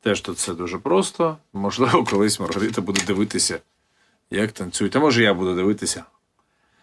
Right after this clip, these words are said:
е, підглядати. З іншою, так сказати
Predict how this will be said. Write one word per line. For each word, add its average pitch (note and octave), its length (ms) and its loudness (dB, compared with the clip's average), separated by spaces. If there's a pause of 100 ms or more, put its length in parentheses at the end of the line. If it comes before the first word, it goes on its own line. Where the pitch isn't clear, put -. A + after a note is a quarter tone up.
(200)
е, D#2 380 -6 (400)
підглядати. F2+ 680 -2 (440)
З - 220 -2
іншою, C3+ 600 4
так G2+ 160 0
сказати G2 480 -2